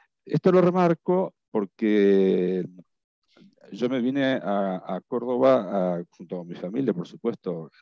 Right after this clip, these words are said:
tenía trece años, eh, en el año mil novecientos setenta y uno, y si mis padres no hubieran tomado esa decisión de venirnos a Córdoba, no estoy muy seguro si hubiera podido estudiar en la universidad, porque eso implicaba mudar,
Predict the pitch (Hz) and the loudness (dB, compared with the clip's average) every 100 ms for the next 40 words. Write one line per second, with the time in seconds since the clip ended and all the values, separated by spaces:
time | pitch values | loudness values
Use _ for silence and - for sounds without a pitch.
0 | - 85 87 - 92 104 101 110 113 131 | -12 -10 -8 -6 -6 -4 -6 -6 -10 -14
1 | _ _ _ _ _ - 101 92 87 85 | _ _ _ _ _ -10 -4 -2 0 -2
2 | 98 92 95 98 95 92 95 92 90 90 | -4 -4 -2 -4 -8 -12 -10 -8 -6 -6
3 | 101 - - 87 - 87 101 127 120 101 | -8 -12 -12 -12 -12 -8 -6 -6 -6 -10
4 | 143 _ _ _ _ _ _ _ _ _ | -14 _ _ _ _ _ _ _ _ _
5 | - 131 123 123 123 117 107 - - - | 0 4 6 6 4 4 2 -4 -10 -12
6 | 117 117 127 - 202 175 147 147 131 131 | -8 -8 -4 2 2 2 2 0 0 -4
7 | 131 135 117 113 101 - 92 - 143 143 | -2 0 0 -2 -4 -6 -16 -8 -4 -4
8 | 123 104 90 92 98 101 113 107 98 92 | -2 -2 -2 -4 -10 -10 -10 -10 -12 -12
9 | - 90 - 127 104 104 107 101 85 _ | -8 -8 -6 -6 -4 -2 0 -2 -6 _
10 | - 113 165 170 143 120 127 113 101 101 | -16 -8 -6 -6 -6 -4 -4 -6 -2 -2
11 | 98 98 95 98 92 - 90 95 90 87 | -2 -4 -4 -6 -8 -10 -6 -4 -4 -6
12 | 82 85 80 - 95 85 90 - _ _ | -10 -12 -12 -8 -4 -4 -6 -10 _ _
13 | _ _ _ - 127 - 131 127 143 135 | _ _ _ -8 -8 -2 2 4 4 0
14 | - - 131 147 - 104 139 151 175 104 | -4 -6 -12 -8 0 2 2 0 -2 0
15 | 95 95 143 | 0 0 -6